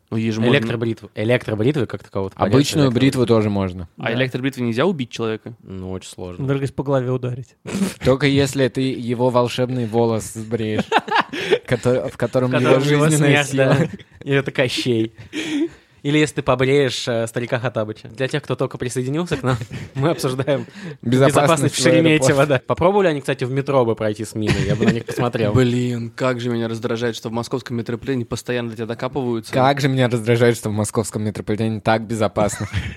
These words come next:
Speaker 1: <laughs> Нет, но мне очень не нравится, когда ко мне неожиданно подбегает чувак и начинает меня
Speaker 2: Почему не неожиданно? Ты же знаешь, ты можешь ожидать это и заранее.
Speaker 3: Н-,
Speaker 1: Нет.
Speaker 3: и только на входе при этом.
Speaker 1: Я каждое утро об этом
Speaker 2: Да,
Speaker 1: забываю.
Speaker 2: в поезде уже никто не проверяет.
Speaker 1: Слава богу.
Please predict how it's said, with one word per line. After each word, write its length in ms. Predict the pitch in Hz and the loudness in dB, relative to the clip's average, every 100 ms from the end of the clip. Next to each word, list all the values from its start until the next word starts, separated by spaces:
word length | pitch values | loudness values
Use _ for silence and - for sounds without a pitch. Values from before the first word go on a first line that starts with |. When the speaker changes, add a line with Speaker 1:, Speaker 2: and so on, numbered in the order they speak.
| - | -16
Speaker 1:
<laughs> 400 | - - - - | -20 -20 -18 -2
Нет, 300 | 139 147 131 | 2 4 2
но 80 | 131 | 0
мне 140 | 135 | 2
очень 340 | 143 151 - 135 | 4 2 0 2
не 60 | |
нравится, 260 | 131 143 139 | 2 2 0
когда 140 | 123 | -4
ко 120 | 131 | 0
мне 120 | 139 135 | 0 2
неожиданно 400 | 135 131 143 127 | 2 0 0 -2
подбегает 500 | 123 120 131 123 117 | -2 0 2 2 0
чувак 300 | 127 139 170 | 0 0 0
и 20 | |
начинает 380 | 127 127 131 131 | -4 -4 -4 -2
меня 360 | 131 127 127 | -2 -2 -2
Speaker 2:
Почему 180 | 117 165 | 0 4
не 80 | 185 | 4
неожиданно? 520 | 147 131 131 139 110 | 4 4 2 -2 -4
Ты 120 | 95 107 | -6 -6
же 60 | |
знаешь, 260 | 110 135 139 | -4 -6 -6
ты 60 | 107 | -6
можешь 240 | 107 107 | -6 -6
ожидать 300 | 104 107 135 | -8 -6 -8
это 120 | - | -8
и 40 | 101 | -6
заранее. 400 | 104 107 98 95 | -6 -6 -8 -10
Speaker 3:
Н-, 140 | 104 - | -12 -8
Speaker 1:
Нет. 300 | 127 156 190 | 0 2 4
Speaker 3:
и 160 | 165 - | 2 0
только 380 | - 143 156 135 | 2 2 4 2
на 120 | 123 | 0
входе 400 | - 107 87 90 | -2 -6 -6 -6
при 180 | - 67 | -12 -12
этом. 120 | 76 | -6
Speaker 1:
Я 120 | 135 | -6
каждое 300 | - 160 139 | -2 -4 0
утро 200 | 143 156 | -2 0
об 60 | 131 | -4
этом 180 | 135 127 | -4 -4
Speaker 2:
Да, 60 | |
Speaker 1:
забываю. 420 | 120 123 131 196 175 | -4 2 2 2 2
Speaker 2:
в 40 | |
поезде 280 | 143 185 160 | 4 4 2
уже 160 | 117 | 0
никто 180 | 123 127 | -4 -4
не 120 | 131 | -6
проверяет. 440 | 127 131 123 98 104 | -6 -8 -6 -8 -10
Speaker 1:
Слава 240 | 127 123 | -4 -4
богу. 440 | 117 113 110 107 | -4 -6 -8 -14